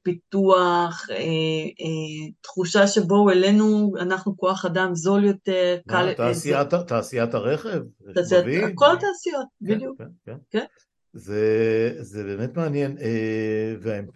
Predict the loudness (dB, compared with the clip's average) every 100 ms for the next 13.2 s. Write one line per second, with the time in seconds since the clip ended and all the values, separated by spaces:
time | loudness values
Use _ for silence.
0 | -18 -18 -18 -12 -8 -8 -10 -10 -6 -6
1 | -6 -6 -4 -4 -4 -4 -4 -4 -2 -4
2 | -4 _ _ _ _ -6 -4 -4 -8 -6
3 | -4 -4 -4 -6 -10 -14 -12 -6 -4 -2
4 | -4 -6 -6 -4 -4 -4 -6 -6 -10 -10
5 | -8 -8 -8 -6 -4 -4 -6 -4 -2 -2
6 | -4 -8 -10 -6 -4 -4 -6 -12 _ _
7 | _ _ -18 -12 -6 -2 -2 -2 -4 -2
8 | -2 -2 0 -2 -4 -8 -4 -4 -2 -2
9 | -2 -2 2 4 4 2 0 -6 -4 -6
10 | -4 -4 -4 -4 _ _ _ -12 -6 -2
11 | 0 0 -2 -2 -4 -6 2 4 4 2
12 | -4 -4 -6 -6 -4 -2 -2 -2 2 4
13 | 2